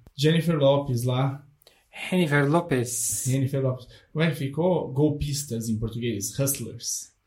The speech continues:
Speaker 2: É, não tá tão má a tradução.
Speaker 1: Não.
Speaker 2: Não é exata, mas
Speaker 1: Mas tá,
Speaker 2: vai.
Speaker 1: é, é possível.
Speaker 2: Pelo tema do filme, vai.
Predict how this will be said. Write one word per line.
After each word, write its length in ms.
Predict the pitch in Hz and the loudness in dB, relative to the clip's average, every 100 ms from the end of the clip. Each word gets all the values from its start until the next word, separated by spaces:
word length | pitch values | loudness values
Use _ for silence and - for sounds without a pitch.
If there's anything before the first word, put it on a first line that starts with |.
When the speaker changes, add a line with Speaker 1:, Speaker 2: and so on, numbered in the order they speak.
| 285 | -2
Speaker 2:
É, 320 | 190 185 190 185 | 0 2 2 0
não 140 | 180 | -2
tá 160 | 175 165 | 0 -2
tão 180 | - 170 | 2 2
má 180 | 151 | 2
a 40 | 143 | 2
tradução. 560 | 135 131 - 120 120 | 0 -4 -2 2 4
Speaker 1:
Não. 400 | 123 120 123 117 127 | 4 4 2 0 2
Speaker 2:
Não 180 | 143 | 4
é 60 | 143 | 6
exata, 420 | 135 135 139 143 | 6 6 4 2
mas 540 | 151 147 139 - - - | -2 -2 -6 -10 -18 -6
Speaker 1:
Mas 360 | 117 107 107 | -2 -2 -4
tá, 300 | - 113 110 | -4 -4 -4
Speaker 2:
vai. 360 | 120 127 113 - - - _ - | -2 -2 -2 -6 -16 -20 _ -10
Speaker 1:
é, 80 | 117 | -10
é 40 | |
possível. 540 | 110 120 - 120 110 | -8 -6 -4 -2 -2
Speaker 2:
Pelo 200 | 113 131 | 0 0
tema 260 | 127 143 131 | 2 0 2
do 60 | 127 | -2
filme, 260 | - 139 | -2 -2
vai. 320 | 143 127 107 | -2 -4 -6